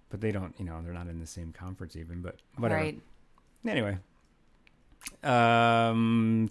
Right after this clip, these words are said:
Speaker 1: things to talk about, uh, besides that would be, they picked up Scola, right? Did they get Luis Scola?
Speaker 2: They did.
Speaker 1: Luis?
Speaker 2: And, uh, Velasque-, uh, Vasquez.
Speaker 1: Oh,
Speaker 2: Gri-,
Speaker 1: Vasquez,
Speaker 2: Grievous
Speaker 1: right. So he's
Speaker 2: Vasquez.
Speaker 1: gonna, right, Grievous Vasquez is gonna be good on that team. He'll start.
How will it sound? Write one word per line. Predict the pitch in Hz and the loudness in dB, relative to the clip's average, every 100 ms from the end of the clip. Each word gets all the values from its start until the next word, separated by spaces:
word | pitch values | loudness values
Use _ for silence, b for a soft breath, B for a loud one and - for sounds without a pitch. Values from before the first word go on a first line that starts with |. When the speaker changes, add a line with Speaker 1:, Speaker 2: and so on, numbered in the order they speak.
| - | 0
Speaker 1:
things | 127 127 - | 2 2 0
to | 123 | 0
talk | 113 117 | 0 0
about, | 117 120 - - _ _ _ _ _ - _ _ _ _ _ - | -2 -2 -6 -16 _ _ _ _ _ -20 _ _ _ _ _ -4
uh, | 127 110 104 | 0 2 2
besides | 98 - 120 110 | 0 -2 -4 -2
that | 113 120 - | -2 -2 -4
would | 110 | -4
be, | 113 110 104 98 B B B B B B B B B _ _ | -2 -2 -2 -6 B B B B B B B B B _ _
they | 139 139 | 0 2
picked | 143 147 | 2 0
up | 135 | 0
Scola, | 120 - 151 151 104 95 | 0 -4 0 2 2 0
right? | 104 - B B B B B - | -2 -4 B B B B B -10
Did | 104 | -8
they | 117 | -6
get | 131 | -6
Luis | 135 127 - - | -6 -6 -8 -8
Scola? | 131 123 | -6 -4
Speaker 2:
They | 127 | 0
did. | - - 147 | 0 0 -4
Speaker 1:
Luis? | 113 120 - | -6 -8 -4
Speaker 2:
And, | 180 185 170 | 0 0 0
uh, | 170 156 147 | 0 0 0
Velasque-, | 147 143 147 - - - | -2 0 -2 -6 -12 -10
uh, | 143 | -10
Vasquez. | 143 143 - - - | -6 -6 -8 -8 4
Speaker 1:
Oh, | 185 | 6
Speaker 2:
Gri-, | 180 | 8
Speaker 1:
Vasquez, | 196 - 196 | 6 4 4
Speaker 2:
Grievous | 196 160 | 6 6
Speaker 1:
right. | 160 | 8
So | |
he's | 208 262 | 8 6
Speaker 2:
Vasquez. | 220 160 139 - | 6 4 2 2
Speaker 1:
gonna, | 180 | 2
right, | 107 | 2
Grievous | 139 156 151 | 0 -2 -2
Vasquez | 139 143 - 104 | -2 -4 -4 -4
is | 98 | -4
gonna | 104 95 | -4 -2
be | 98 | -2
good | 98 | -4
on | 92 | -4
that | 90 | -4
team. | 110 | -2
He'll | 131 | -2
start. | - 87 87 | -2 -4 -4